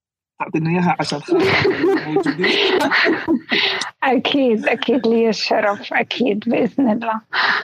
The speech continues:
Speaker 1: الله
Speaker 2: بس يعني
Speaker 1: يسلمك.
Speaker 2: خلي شوية مسافة بين ال-، يعني
Speaker 1: لا، لا،
Speaker 2: مو على
Speaker 1: بنخلي،
Speaker 2: طول.
Speaker 1: بنخلي. <laughs> أنا، أنا أشكر حقيقة الأستاذ هيثم على الجب-،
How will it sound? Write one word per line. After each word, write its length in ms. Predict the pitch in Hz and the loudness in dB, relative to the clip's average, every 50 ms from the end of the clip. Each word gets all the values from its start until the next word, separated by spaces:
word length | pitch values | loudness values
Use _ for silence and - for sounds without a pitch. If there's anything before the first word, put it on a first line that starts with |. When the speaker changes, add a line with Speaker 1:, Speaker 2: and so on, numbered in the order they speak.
| - - - | -6 -4 -2
Speaker 1:
الله 160 | 254 254 277 | 0 2 2
Speaker 2:
بس 120 | 277 277 | 2 2
يعني 160 | 415 - 330 392 | 2 2 2 2
Speaker 1:
يسلمك. 100 | 392 - | 2 2
Speaker 2:
خلي 300 | - 480 466 427 392 - | 2 2 4 4 2 2
شوية 340 | - - 403 392 349 330 | 2 2 2 2 2 2
مسافة 580 | 311 302 311 311 - 320 311 294 - - - - | 2 0 0 0 0 0 0 0 0 0 -2 -2
بين 240 | 240 247 254 269 269 | 0 0 0 0 2
ال-، 320 | 254 254 262 277 269 247 | 0 0 0 -2 -2 -2
يعني 220 | 269 269 269 277 277 | -2 0 0 2 2
Speaker 1:
لا، 100 | 277 285 | 2 2
لا، 140 | 285 277 | 2 2
Speaker 2:
مو 140 | 269 277 285 | 2 2 2
على 180 | 254 254 247 247 | 2 2 2 2
Speaker 1:
بنخلي، 160 | 247 285 294 | 0 0 2
Speaker 2:
طول. 120 | 302 330 | 2 2
Speaker 1:
بنخلي. 1400 | - 453 453 - - 571 453 - - 403 466 - - 453 508 381 - - 494 494 359 - - - - - - 226 - - | 4 4 2 2 2 2 2 2 2 2 2 2 2 2 2 2 2 2 2 2 2 0 -4 -12 -10 -8 -6 -6 -4 -2
<laughs> 60 | 160 | -2
أنا، 380 | 156 165 175 175 170 - - 196 | 0 0 0 0 0 -2 -2 -2
أنا 180 | 190 180 160 | 0 0 0
أشكر 320 | 208 190 - - - 185 208 | -2 -2 -2 -2 -2 -2 0
حقيقة 420 | - 190 180 185 180 - 180 190 | 0 0 0 0 0 0 0 0
الأستاذ 460 | 170 165 - - - 175 170 160 147 170 180 | 0 -2 -2 -2 -2 -2 0 0 0 0 0
هيثم 320 | 175 185 151 160 143 131 127 - | 0 0 0 0 -2 -4 -4 -2
على 220 | 139 143 139 139 | -2 -2 0 0
الجب-، 380 | 139 139 139 - 147 143 - | 0 -2 -2 -2 -4 -6 -8